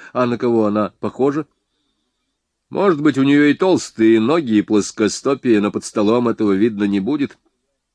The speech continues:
У него был просто несчастный вид, и я невольно улыбнулся. «Но, видимо, я вынужден буду ее взять», — заметил он меланхолично, —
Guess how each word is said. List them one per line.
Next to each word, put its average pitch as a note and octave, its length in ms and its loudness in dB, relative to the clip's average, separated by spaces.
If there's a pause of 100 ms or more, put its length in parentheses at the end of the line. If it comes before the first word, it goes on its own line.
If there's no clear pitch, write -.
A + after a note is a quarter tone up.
(120)
У F#2+ 60 -6
него G2 200 2
был F#2 160 -4
просто F3 520 -2
несчастный C3+ 840 -6
вид, A2+ 240 -4 (200)
и F#2+ 60 -6
я F#2 100 0
невольно G2 420 -2
улыбнулся. F#2 580 -8 (840)
«Но, D3+ 300 2
видимо, C#3+ 320 0
я C3 320 -2 (100)
вынужден D3+ 440 -2
буду D#3+ 160 0
ее D#3 220 4
взять», — B2+ 560 -4 (420)
заметил G#2+ 480 -2
он G#2 160 0
меланхолично, — G2+ 720 -6